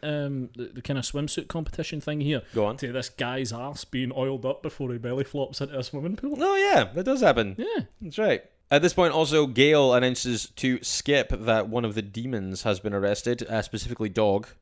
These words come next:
Speaker 1: Yeah.
Speaker 2: um, for the murders. Also mentions that another body has been found, uh, and says that she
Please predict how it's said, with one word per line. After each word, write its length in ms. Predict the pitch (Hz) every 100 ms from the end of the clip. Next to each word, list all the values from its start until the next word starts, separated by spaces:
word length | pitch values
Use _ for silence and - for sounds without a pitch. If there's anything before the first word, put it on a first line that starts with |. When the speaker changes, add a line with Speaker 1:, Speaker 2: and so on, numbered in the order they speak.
| _
Speaker 1:
Yeah. 280 | 131 123 98 - -
Speaker 2:
um, 380 | 107 104 104 107
for 540 | - - 110 113 113 110
the 340 | 107 113 113 107
murders. 380 | 113 123 110
Also 180 | 120 120
mentions 320 | 120 117 117 107
that 120 | 90
another 480 | 107 107 104 101 -
body 420 | 107 101 110 123
has 100 | 107
been 140 | 92 95
found, 340 | - 107 131 - _ _ _ _ -
uh, 20 |
and 300 | 101 98 98
says 160 | 117 104
that 220 | 104 -
she 180 | -